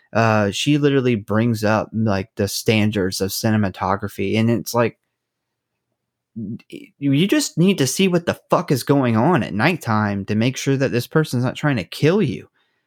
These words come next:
Like, who gives a fuck about what you're talking, like, y-, you know, she takes everything to this way stupid serious place that it doesn't need to be at. And I don't really like her character.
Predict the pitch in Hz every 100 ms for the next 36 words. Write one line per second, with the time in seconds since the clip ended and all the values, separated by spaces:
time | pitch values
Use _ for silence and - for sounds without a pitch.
0 | _ 131 127 156 233 - _ _ - 240
1 | 214 101 - - 202 202 151 135 104 113
2 | 107 117 226 - 123 110 80 64 87 147
3 | 180 175 185 175 165 - 202 208 190 170
4 | - 127 135 143 143 139 127 117 113 -
5 | 104 113 117 113 113 120 - _ _ _
6 | _ _ _ - - - 135 127 131 117
7 | - 113 107 104 101 98 - - 71 95
8 | 104 - 101 95 101 123 127 139 139 107
9 | 92 98 104 104 113 113 - _ _ _
10 | - _ _ 156 190 190 175 165 143 131
11 | - - 98 95 - 104